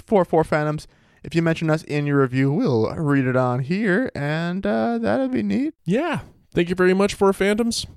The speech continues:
Speaker 2: Back to the show.
Speaker 1: Mm-hmm.
Speaker 2: So, to kick my segment off,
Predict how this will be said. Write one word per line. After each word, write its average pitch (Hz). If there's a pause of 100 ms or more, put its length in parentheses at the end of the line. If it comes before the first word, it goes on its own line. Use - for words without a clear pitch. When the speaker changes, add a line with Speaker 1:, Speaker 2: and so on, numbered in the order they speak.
(100)
Speaker 2:
Back 180
to 202
the 190
show. - (100)
Speaker 1:
Mm-hmm. 120 (800)
Speaker 2:
So, 143
to -
kick 233
my 175
segment 156
off, 135